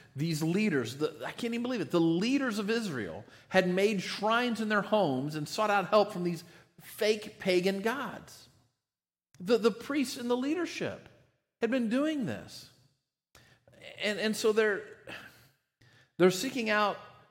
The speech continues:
false gods. Not only then do they seek out false gods, they then seek out false prophets of the false gods, false diviners of the false prophets of the false gods. And it's just this mess.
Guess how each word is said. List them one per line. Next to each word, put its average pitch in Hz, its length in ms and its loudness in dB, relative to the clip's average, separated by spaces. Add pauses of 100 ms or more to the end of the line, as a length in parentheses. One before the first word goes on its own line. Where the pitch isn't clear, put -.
(440)
false 185 380 4
gods. 104 540 -4 (280)
Not 214 220 4
only 226 120 4
then 208 220 0
do 202 80 -2
they 190 100 2
seek 196 200 -6
out 185 120 2
false 180 220 0
gods, 185 160 -2
they 170 80 2
then 208 220 -2
seek 208 200 -8
out 180 180 2
false - 380 2
prophets 180 560 0
of 214 240 4
the 196 80 0
false 123 380 2
gods, - 480 -14 (260)
false 220 380 6
diviners 170 680 2
of 175 220 4
the 170 60 0
false 202 300 6
prophets - 520 0
of 151 140 4
the 135 60 -2
false 110 360 0
gods. 101 300 -8 (220)
And 233 140 2
it's 247 120 0
just 254 180 -4
this 240 140 -4
mess. 233 840 0